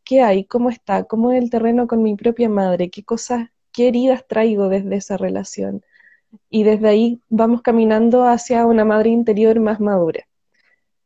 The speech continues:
Y, y tampoco es mágico. Siento que es un proceso larguito, <laughs>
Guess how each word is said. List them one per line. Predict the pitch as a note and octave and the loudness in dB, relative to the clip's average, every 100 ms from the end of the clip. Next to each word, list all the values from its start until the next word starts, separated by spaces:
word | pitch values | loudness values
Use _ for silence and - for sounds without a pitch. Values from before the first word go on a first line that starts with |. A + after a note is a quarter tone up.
| _ _ _ | _ _ _
Y, | G3+ G3+ G3 F#3+ F#3 F#3 F#3 - | 0 2 2 0 0 -2 -4 -2
y | G#3+ | 2
tampoco | A3 A3 B3 A#3+ | 2 2 2 4
es | A3+ | 4
mágico. | B3 A3 G#3+ F3+ - F3 F3+ | 4 2 0 -4 -6 -10 -12
Siento | - G#3+ G#3+ G#3+ | -6 -4 0 0
que | G#3 G#3 | 2 2
es | |
un | A3+ | 2
proceso | A3+ G#3+ - A3 - A3+ A3 A3 A3 | 0 -4 -4 -8 -4 -2 0 0 2
larguito, | G#3 G3+ G3 G3+ F#3+ A#3+ | 0 0 -2 -4 -4 -4
<laughs> | C4+ D#4+ E4 D#4 E4+ | 0 0 2 0 0